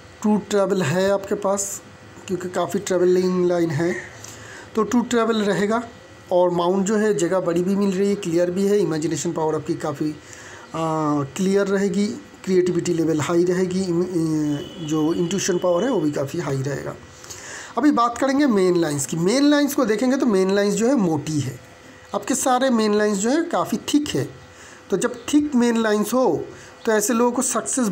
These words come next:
बहुत ज़्यादा मेहनत के बाद ही मिल पाती है।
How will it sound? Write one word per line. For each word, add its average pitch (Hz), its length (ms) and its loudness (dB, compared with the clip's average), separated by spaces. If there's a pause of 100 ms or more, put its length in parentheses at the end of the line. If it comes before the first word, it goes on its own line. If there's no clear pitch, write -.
बहुत 190 400 0
ज़्यादा 190 420 0
मेहनत 180 580 0
के 240 80 0
बाद 160 260 0
ही 190 60 2
मिल 180 180 2
पाती 151 340 -2
है। 123 140 -4